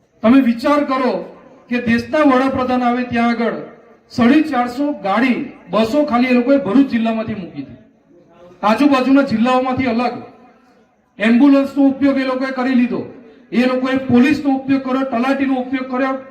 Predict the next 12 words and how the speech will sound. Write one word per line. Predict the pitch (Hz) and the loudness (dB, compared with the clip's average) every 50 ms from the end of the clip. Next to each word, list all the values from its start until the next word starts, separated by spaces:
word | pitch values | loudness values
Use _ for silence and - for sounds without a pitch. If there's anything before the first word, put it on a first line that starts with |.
| - - _ _ - | -20 -20 _ _ -4
આંગણવાડીવાળી | 202 226 240 247 277 285 277 262 254 254 254 254 247 240 240 240 208 | -2 2 2 4 4 4 4 2 0 -2 -2 -4 -4 -4 -4 -6 -6
બહેનોનો | 214 214 220 269 277 277 | -6 -4 0 2 2 2
ઉપયોગ | 247 233 - - 240 - - | 2 0 -4 -4 -6 -6 -6
કરી | 240 208 208 208 185 | -8 -8 -8 -8 -8
લીધો. | 170 139 117 110 - - _ _ _ _ _ _ _ _ _ _ _ _ | -10 -12 -12 -14 -18 -20 _ _ _ _ _ _ _ _ _ _ _ _
છતાં | - 208 214 - 311 294 294 285 | -2 -2 0 2 2 2 2 2
પણ | 294 269 262 262 | 2 0 0 0
ત્યાં | - 247 233 226 226 226 | -4 -4 -4 -4 -4 -4
આગળ | - 226 220 196 190 190 - - - - - _ - - - 165 | -4 -4 -4 -4 -6 -8 -12 -18 -20 -20 -20 _ -20 -14 -2 2
વીસ | 254 285 285 254 233 | 2 2 2 0 -4
હજારથી | 226 240 247 240 233 262 254 220 | -2 0 -2 0 0 -2 -4 -6
વધારે | 196 - 220 240 233 | -4 -4 -2 -2 -2